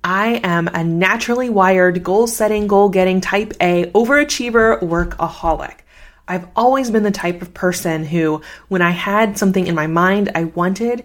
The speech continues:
it was never a matter of if I could achieve it. It was just a matter of when. I could get focused. I could be disciplined. I could work my fingers to the bone until I got what I wanted.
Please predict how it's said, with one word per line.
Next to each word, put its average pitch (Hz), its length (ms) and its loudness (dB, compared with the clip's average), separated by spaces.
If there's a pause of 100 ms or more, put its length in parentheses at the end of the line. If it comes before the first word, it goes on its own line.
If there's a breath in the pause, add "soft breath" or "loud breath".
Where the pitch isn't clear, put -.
(340 loud breath)
it 208 120 0
was 226 140 -2
never 240 280 2
a 302 60 0
matter 208 320 2
of 175 300 -2 (100)
if 359 380 0
I 160 100 -6
could 165 160 -6
achieve 160 320 -4
it. 151 240 -2
It 196 80 0
was 202 160 2
just 226 220 -2
a 302 80 2
matter 175 500 0
of 175 400 -4 (100)
when. 165 580 -2 (460)
I 226 260 0
could 247 180 -6
get 220 180 2
focused. 180 460 0
I 190 140 0
could 226 140 -2
be 220 100 -2
disciplined. 185 680 -4
I 180 120 -2
could 185 160 -2
work 190 220 -2
my 165 140 -2
fingers 240 560 -2
to - 80 -4
the 254 100 2
bone 160 480 0
until 175 220 -4
I 170 80 2
got 160 280 -4
what 165 100 -6
I 160 80 -2
wanted. 220 440 -8